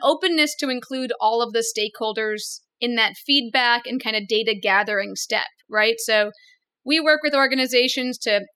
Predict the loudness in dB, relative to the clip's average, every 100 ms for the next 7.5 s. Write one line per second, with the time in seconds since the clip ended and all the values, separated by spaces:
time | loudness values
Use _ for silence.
0 | -8 -6 -4 -4 0 0 0 0 0 2
1 | 2 0 2 2 4 2 2 0 -4 -4
2 | -4 -4 -4 4 4 6 4 2 2 2
3 | 2 2 2 2 0 -10 _ _ _ _
4 | 0 2 0 -6 -4 -4 -4 -2 0 2
5 | 2 0 -2 -2 -6 -8 -10 -6 -6 -4
6 | -8 -4 -2 -2 -2 -2 0 -2 -4 -10
7 | _ _ -2 -2